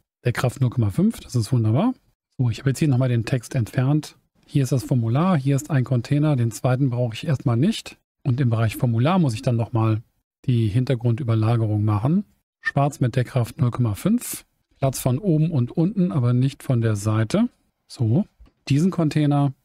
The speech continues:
der ist boxed in. Der bekommt ebenfalls einen transparenten Hintergrund, einen halbtransparenten Hintergrund.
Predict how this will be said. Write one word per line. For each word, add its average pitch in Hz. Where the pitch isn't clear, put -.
der -
ist 143
boxed -
in. 214
Der 139
bekommt 127
ebenfalls 139
einen 127
transparenten 127
Hintergrund, 170
einen 107
halbtransparenten 131
Hintergrund. 117